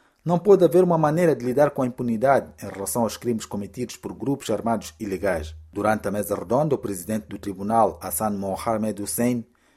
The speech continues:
assegurou que a cultura de impunidade na Somália já acabou,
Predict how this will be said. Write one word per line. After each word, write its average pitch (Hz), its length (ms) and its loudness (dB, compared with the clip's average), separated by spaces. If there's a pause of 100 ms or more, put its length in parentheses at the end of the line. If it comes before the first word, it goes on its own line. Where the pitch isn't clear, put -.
(220)
assegurou 113 440 4
que 160 120 2
a 156 40 6
cultura 156 380 2
de 156 80 -4
impunidade 151 500 0
na 156 80 0
Somália 151 440 0
já 185 160 8
acabou, 139 680 4